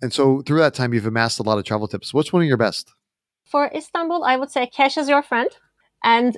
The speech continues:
Speaker 2: uh, because, you know, we haven't gone full credit cards here. In restaurants, you're fine. But, you know, if you want to take those public transportation that I told you about,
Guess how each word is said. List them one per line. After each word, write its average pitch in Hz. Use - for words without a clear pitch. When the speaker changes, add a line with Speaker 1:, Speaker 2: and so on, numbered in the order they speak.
Speaker 2:
uh, 202
because, 269
you 247
know, 233
we 269
haven't 285
gone 240
full 240
credit 247
cards 294
here. 339
In 294
restaurants, 339
you're 285
fine. 294
But, 302
you 294
know, 262
if 262
you 269
want 247
to 269
take 254
those 254
public 262
transportation 247
that 269
I 262
told 269
you 285
about, 277